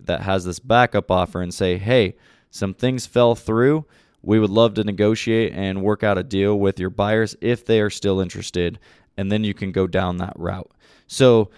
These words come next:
again, there's a lot of things that basically, um, can take place throughout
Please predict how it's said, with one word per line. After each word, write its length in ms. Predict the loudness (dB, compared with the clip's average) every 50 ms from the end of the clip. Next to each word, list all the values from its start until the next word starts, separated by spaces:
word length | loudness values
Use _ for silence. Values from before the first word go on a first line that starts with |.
| _ -6
again, 400 | -6 -4 -2 0 -2 0 0 -2
there's 160 | -2 -4 -4
a 60 | -6
lot 320 | -6 -6 -6 -6 -4 -4
of 140 | -6 -6 -6
things 420 | -2 -2 -2 -2 -2 -4 -6 -8 -6
that 360 | -4 -4 -4 -4 -8 -10 -6
basically, 720 | -4 -4 -4 -4 -8 -10 -10 -6 -6 -4 -2 -2 -4 -6 -6
um, 300 | -6 -8 -6 -8 -8 -10
can 160 | -12 -14 -12
take 280 | -10 -6 -6 -6 -6 -8
place 380 | -10 -8 -6 -6 -4 -6 -8
throughout 500 | -12 -10 -10 -8 -6 -4 -4 -4 -4 -4